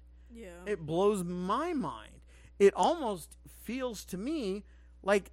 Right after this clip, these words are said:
Speaker 2: a situation was trying to be set up. Because how many of these shootings that we've heard and then all of a sudden we find out later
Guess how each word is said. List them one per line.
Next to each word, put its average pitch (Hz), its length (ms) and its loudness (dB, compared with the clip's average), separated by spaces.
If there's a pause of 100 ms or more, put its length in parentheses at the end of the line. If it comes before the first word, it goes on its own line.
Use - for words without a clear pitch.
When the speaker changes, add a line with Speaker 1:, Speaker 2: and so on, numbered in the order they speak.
Speaker 2:
a 185 80 2
situation 226 560 -2
was 190 100 -6
trying 233 380 -2
to 214 60 -2
be 208 120 -2
set 240 340 2
up. 311 300 -2 (1500)
Because 220 180 -6
how 262 140 -2
many 294 180 -2
of 226 100 -4
these 220 140 -8
shootings 262 380 -6
that 196 140 2
we've 196 180 0
heard 226 240 4
and 185 120 -2
then 190 60 0
all 196 140 2
of 190 60 -4
a - 20 -6
sudden 180 340 -2
we 175 100 -2
find 185 240 -2
out 180 200 2
later 165 500 4